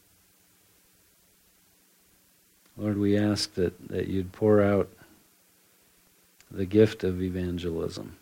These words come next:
upon us. Uh, we ask that you'd give us your heart for all people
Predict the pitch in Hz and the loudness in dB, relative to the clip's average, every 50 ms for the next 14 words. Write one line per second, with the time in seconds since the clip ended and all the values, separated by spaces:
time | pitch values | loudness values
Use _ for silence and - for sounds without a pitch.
0 | _ _ _ _ _ _ - - 90 - - 92 87 82 80 87 95 - - - | _ _ _ _ _ _ -20 -20 -18 -12 -10 -8 -8 -8 -8 -10 -10 -12 -12 -12
1 | - - _ _ _ _ _ _ _ _ _ _ _ _ _ _ _ _ _ _ | -14 -16 _ _ _ _ _ _ _ _ _ _ _ _ _ _ _ _ _ _
2 | _ _ _ _ _ _ _ _ _ _ _ _ _ _ _ _ _ _ _ _ | _ _ _ _ _ _ _ _ _ _ _ _ _ _ _ _ _ _ _ _
3 | _ _ _ _ _ _ _ _ - - 87 90 - - - - _ _ _ _ | _ _ _ _ _ _ _ _ -20 -18 -16 -14 -14 -16 -18 -20 _ _ _ _
4 | - 107 104 104 104 113 110 - - - 90 87 98 101 98 92 101 110 110 110 | -12 -8 -4 0 0 2 0 0 -2 -4 -2 -2 0 -2 -2 -2 0 4 4 4
5 | 107 107 101 - - - 98 98 98 92 92 98 104 104 98 - - - _ _ | 6 4 2 2 0 -2 0 0 0 -2 -2 -2 -2 0 0 -2 -4 -8 _ _
6 | _ - _ _ _ _ _ _ _ _ _ _ _ _ _ _ _ _ _ _ | _ -20 _ _ _ _ _ _ _ _ _ _ _ _ _ _ _ _ _ _
7 | _ _ _ _ _ _ _ _ _ _ _ _ _ _ _ _ _ _ _ _ | _ _ _ _ _ _ _ _ _ _ _ _ _ _ _ _ _ _ _ _
8 | _ _ _ _ _ - _ _ _ _ _ _ _ _ _ _ _ _ _ _ | _ _ _ _ _ -20 _ _ _ _ _ _ _ _ _ _ _ _ _ _
9 | _ _ _ _ _ _ _ _ _ _ _ _ _ _ _ _ _ _ _ _ | _ _ _ _ _ _ _ _ _ _ _ _ _ _ _ _ _ _ _ _
10 | _ _ _ - 95 90 87 92 92 95 98 101 101 104 101 104 110 - - _ | _ _ _ -8 -4 -2 -2 0 0 0 2 2 2 0 0 -2 -6 -14 -20 _
11 | _ _ _ _ _ - - 113 107 107 - - - - | _ _ _ _ _ -16 -10 -8 -8 -8 -8 -12 -14 -16